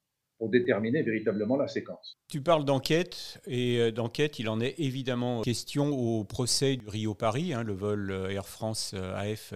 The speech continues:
Speaker 2: quatre cent quarante-sept. Donc on est entré dans la troisième semaine du procès, euh, Rio-Paris, hein, qui a débuté le dix octobre et qui va se finir le, le huit décembre. Donc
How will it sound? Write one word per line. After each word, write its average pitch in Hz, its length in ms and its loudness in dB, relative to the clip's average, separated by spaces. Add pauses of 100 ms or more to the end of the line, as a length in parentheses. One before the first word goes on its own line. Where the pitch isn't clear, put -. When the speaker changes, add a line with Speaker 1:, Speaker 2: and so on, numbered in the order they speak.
Speaker 2:
quatre - 180 -10
cent 101 140 -6
quarante-sept. 101 580 -4
Donc 113 240 -6
on 113 100 -2
est 113 160 -4
entré 117 320 -2
dans 107 160 -2
la 95 180 0
troisième 120 720 0
semaine 117 640 -2
du 104 160 -8
procès, 117 520 2
euh, 95 240 0
Rio-Paris, 110 640 -6 (280)
hein, 107 100 -6
qui - 140 -6
a 95 40 0
débuté 98 440 -4
le 101 120 -4
dix 104 200 -6
octobre 107 360 -2
et 95 60 -4
qui - 140 -12
va 95 120 -6
se - 220 -8
finir 104 360 -6
le, 95 200 -8
le 98 100 -8
huit 101 200 -10
décembre. 113 480 -4
Donc 123 340 0